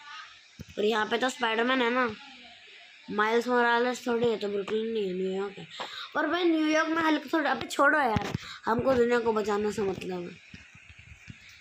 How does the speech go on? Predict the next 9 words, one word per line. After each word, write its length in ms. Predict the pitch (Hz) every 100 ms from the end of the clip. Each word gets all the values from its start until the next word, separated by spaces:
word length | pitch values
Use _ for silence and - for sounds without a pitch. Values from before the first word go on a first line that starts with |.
| - -
छः 240 | - 233
मिनट 340 | 240 240 233 233
की 100 | 240
वीडियो 280 | 226 220 220
तो 140 | 220
बन 200 | 208 196
ही 180 | 208 208
जाएगी। 440 | 190 170 170 175 170 - - - _ - - - _ - -
Breakfast, 560 | 190 196 208 254 269